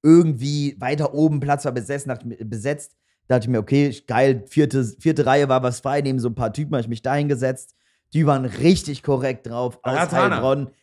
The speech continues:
Speaker 1: Hertha-Fans, die haben das dem Kumpel zu, also die waren nix Fans so eigentlich,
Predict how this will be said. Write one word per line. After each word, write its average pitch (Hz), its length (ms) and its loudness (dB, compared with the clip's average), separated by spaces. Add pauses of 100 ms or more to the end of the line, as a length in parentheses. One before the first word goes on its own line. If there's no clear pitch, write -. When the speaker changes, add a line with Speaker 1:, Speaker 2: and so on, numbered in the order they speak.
(100)
Speaker 1:
Hertha-Fans, 135 640 0
die 127 100 -2
haben 123 100 -2
das 123 100 -2
dem 123 140 -6
Kumpel 160 340 0
zu, 139 300 -4 (220)
also 113 160 -6
die 127 160 -2
waren 135 160 2
nix 156 280 2
Fans 104 280 -2
so 107 100 0
eigentlich, 104 540 -2